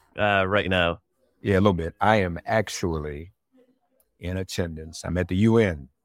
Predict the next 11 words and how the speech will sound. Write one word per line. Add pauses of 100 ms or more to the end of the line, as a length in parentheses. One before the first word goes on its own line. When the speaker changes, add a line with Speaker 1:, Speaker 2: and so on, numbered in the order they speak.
(260)
Speaker 2:
as
we
Speaker 1:
Oh.
Speaker 2:
speak. (720)
Uh, (100)
the (500)
second (100)
meeting (840)
of
the (140)
Permanent